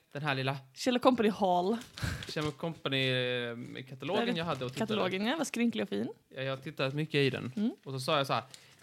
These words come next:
Speaker 1: "Det här, jag ska köpa den här, den här tänkte jag på.
Speaker 2: Mhm.
Speaker 1: Eh, men den har, eh, artikelnummer, eh, nittioett noll nittionio.
Speaker 2: Mm.
Speaker 1: Och, eh, och den som ni har där, det är fel där. Jag ska ha en lite bättre, ser du." Så att det
Speaker 2: Mardrömskunden. Alltså,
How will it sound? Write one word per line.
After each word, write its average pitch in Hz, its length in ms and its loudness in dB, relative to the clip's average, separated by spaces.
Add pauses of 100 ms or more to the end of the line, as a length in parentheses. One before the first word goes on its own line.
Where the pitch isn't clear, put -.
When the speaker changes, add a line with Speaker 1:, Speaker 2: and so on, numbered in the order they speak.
(260)
Speaker 1:
"Det 143 60 -4
här, 185 420 8 (280)
jag 160 100 4
ska 185 120 2
köpa 202 180 4
den 185 120 4
här, 160 120 6 (240)
den 175 100 -2
här 247 240 0
tänkte 170 360 -2
jag 117 180 4
på. 113 200 2 (100)
Speaker 2:
Mhm. 202 220 0
Speaker 1:
Eh, 135 300 6
men 151 180 0
den 156 120 2
har, 175 360 0
eh, 160 320 0
artikelnummer, 147 580 4
eh, 151 80 6 (340)
nittioett 160 540 2
noll 135 240 2
nittionio. 160 640 2 (120)
Speaker 2:
Mm. 196 220 -2
Speaker 1:
Och, - 280 -4
eh, 147 760 6 (100)
och 151 240 -6
den 160 180 6
som 190 100 4
ni 180 80 6
har 180 120 6
där, 156 200 8
det 156 120 2
är 185 40 0
fel 160 440 2
där. 123 200 6
Jag 120 140 0
ska - 120 -10
ha 160 60 -4
en 147 40 2
lite 143 160 0
bättre, 160 300 2
ser 151 140 2
du." 107 100 0
Så - 100 -2
att 196 60 4
det 202 100 6
Speaker 2:
Mardrömskunden. 196 1080 2
Alltså, 208 240 -2